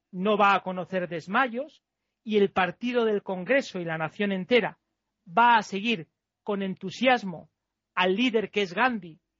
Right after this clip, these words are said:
al cual ya veneran profundamente.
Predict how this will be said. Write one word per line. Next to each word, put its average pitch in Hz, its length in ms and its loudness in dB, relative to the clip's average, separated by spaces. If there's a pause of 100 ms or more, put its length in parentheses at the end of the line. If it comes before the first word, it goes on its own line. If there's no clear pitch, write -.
(160)
al 175 240 -4
cual 190 400 0
ya 196 160 0
veneran 190 460 -4
profundamente. 202 920 -6